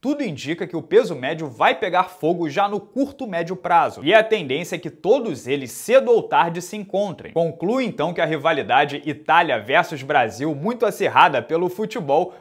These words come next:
vai aportar no M M A no próximo ano ou no ano seguinte. E o pegador brasileiro e o kickboxer italiano, que é apadrinhado por Rafael Cordeiro e Fabrício Verdun,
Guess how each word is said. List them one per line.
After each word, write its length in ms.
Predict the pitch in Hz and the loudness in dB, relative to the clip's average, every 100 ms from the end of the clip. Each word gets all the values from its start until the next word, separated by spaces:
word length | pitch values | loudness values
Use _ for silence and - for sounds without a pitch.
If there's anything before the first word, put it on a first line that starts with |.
| - | -20
vai 340 | 104 117 190 233 | -6 4 6 6
aportar 500 | 220 208 - 170 190 | 2 0 0 -2 -2
no 80 | |
M 140 | 202 202 | -4 -8
M 180 | 180 123 | -4 2
A 140 | 170 | 2
no 140 | 185 | 0
próximo 500 | 147 165 180 151 113 | -2 0 0 -2 -2
ano 300 | 139 214 185 | 2 4 4
ou 200 | 160 226 | 2 2
no 140 | 233 185 | 2 -2
ano 160 | 196 | -4
seguinte. 520 | 196 233 202 196 113 - | -6 -8 -8 -8 -10 -8
E 80 | 127 | -8
o 80 | |
pegador 500 | - 220 240 180 180 | 4 6 6 4 2
brasileiro 560 | 180 175 135 113 139 147 | 4 2 2 0 2 2
e 80 | 139 | -2
o 80 | 135 | -4
kickboxer 680 | 254 254 151 131 156 156 | -8 -6 -2 -2 -2 -2
italiano, 600 | 147 151 160 127 131 135 | -2 2 2 2 -2 -4
que 180 | 120 165 | -6 2
é 20 | |
apadrinhado 760 | 208 214 208 175 117 127 147 127 | 2 4 2 2 0 4 4 2
por 140 | 127 | -4
Rafael 440 | 117 156 - 139 175 | 0 0 2 0 0
Cordeiro 400 | 156 110 131 139 | -4 -2 -2 -2
e 60 | |
Fabrício 520 | - 139 113 156 214 | -2 -2 0 -2 -2
Verdun, 420 | 190 185 117 185 | 0 0 0 -6